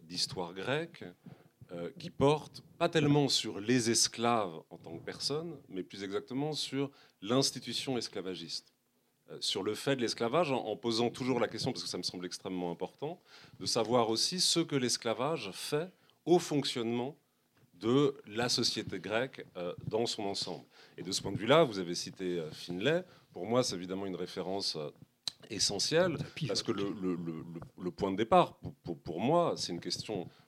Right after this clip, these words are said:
Speaker 1: euh, très simple, mais, euh, très fondamentale qu'a, qu'a, qu'avait posée Finlay dans les années soixante. D'ailleurs, penser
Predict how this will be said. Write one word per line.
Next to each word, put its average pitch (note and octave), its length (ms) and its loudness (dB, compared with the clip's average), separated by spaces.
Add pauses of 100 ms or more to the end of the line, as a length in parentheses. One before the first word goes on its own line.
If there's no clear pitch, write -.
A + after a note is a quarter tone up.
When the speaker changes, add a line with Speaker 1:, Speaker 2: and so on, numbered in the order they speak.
(140)
Speaker 1:
euh, D#2 120 -8
très F2 380 -4
simple, C3+ 680 4 (360)
mais, F2 360 -4
euh, D2+ 220 -4
très F#2 300 -8
fondamentale F#2+ 680 0
qu'a, E2+ 240 -2
qu'a, E2 220 -10
qu'avait F2 280 -8
posée F2+ 280 -6
Finlay F#2+ 540 0
dans D#2 100 -8
les D#2+ 160 -8
années D#2+ 140 -6
soixante. D#3 500 -2 (300)
D'ailleurs, G#2 240 -6 (160)
penser B2 480 2